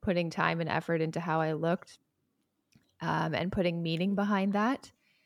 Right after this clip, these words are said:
And it took a lot of, I think, like, work and self-acceptance, um, to embrace it as something that, no, this is something that I like, and this is something that's important to me,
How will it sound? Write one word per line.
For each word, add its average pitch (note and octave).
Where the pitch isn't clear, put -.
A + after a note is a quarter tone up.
And F#3+
it A3
took C#4+
a D#4+
lot D#4
of, F#3+
I F#3+
think, A3
like, F#3+
work F3
and F#3
self-acceptance, F3+
um, D#3+
to E3+
embrace F#3+
it C4+
as B3+
something G#3
that, F#3
no, F3+
this F3
is G3
something E3+
that D#3+
I D3+
like, D#3
and E3
this E3
is E3
something F3
that's D#3+
important E3
to -
me, E3